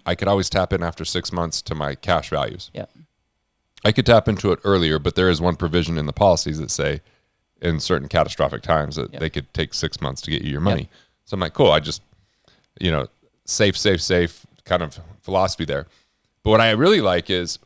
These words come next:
Speaker 1: not only do I have some tax advantages, I also have these benefits like accelerated benefit riders on
Speaker 2: Yeah.
Speaker 1: death benefit. So I don't buy long-term care. I'm just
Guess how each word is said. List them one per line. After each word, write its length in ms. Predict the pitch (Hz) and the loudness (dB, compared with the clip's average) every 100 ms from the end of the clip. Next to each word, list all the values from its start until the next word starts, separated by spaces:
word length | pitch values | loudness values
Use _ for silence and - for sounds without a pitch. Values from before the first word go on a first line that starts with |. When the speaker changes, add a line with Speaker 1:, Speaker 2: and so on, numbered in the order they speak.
| _ _ _ _ _ _ _ _ _ | _ _ _ _ _ _ _ _ _
Speaker 1:
not 160 | 113 | 4
only 160 | 156 160 | 4 4
do 120 | 117 | 2
I 40 | 107 | 4
have 200 | 104 82 | 4 0
some 160 | 85 | -6
tax 360 | - 107 107 - | -2 -2 0 -2
advantages, 640 | 98 98 101 95 101 92 92 | 0 2 2 -2 -2 -2 0
I 60 | |
also 200 | 107 - | 0 2
have 140 | 95 92 | 0 0
these 180 | 85 | -4
benefits 580 | 71 71 85 92 80 76 | -6 -4 -4 -2 -4 -4
like 160 | 69 73 | -6 -8
accelerated 540 | 73 - 85 78 73 | -6 0 2 0 -2
benefit 300 | 78 78 - | -2 -2 -2
riders 300 | 80 78 78 | 2 2 2
on 100 | 76 | -2
Speaker 2:
Yeah. 80 | 69 71 | -4 -4
Speaker 1:
death 100 | - | -2
benefit. 320 | 87 - 85 | -2 -2 -2
So 100 | - | 0
I 40 | 87 | 0
don't 140 | 87 | 2
buy 140 | 80 | 2
long-term 440 | 80 80 78 76 73 | 2 2 0 -6 -8
care. 420 | - 87 85 85 | 0 4 4 2
I'm 160 | 80 76 | -2 -8
just 180 | - | -12